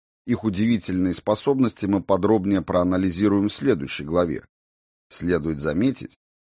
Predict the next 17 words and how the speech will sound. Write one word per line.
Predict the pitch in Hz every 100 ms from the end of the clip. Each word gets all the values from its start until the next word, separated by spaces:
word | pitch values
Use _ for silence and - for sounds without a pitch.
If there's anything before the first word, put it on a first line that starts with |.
| _ -
что | - 107
они | 90 92 135
умеют | 147 123 98 73
общаться | 80 - 95 64 - 71
не | 73
только | 127 135 127
с | -
корнями | - 104 113 90 82
других | 80 101 107 117 98
растений, | 73 71 - - 64 - - _ _ _ _ _
но | 82 90
также | - 101 110 101
со | - 87
всеми | - 110 127 131
существами, | - - 85 - 82 98 120
населяющими | 110 87 - 80 73 76 78 - 87 90 -
ризосферу. | 92 87 82 87 90 - 95 73 50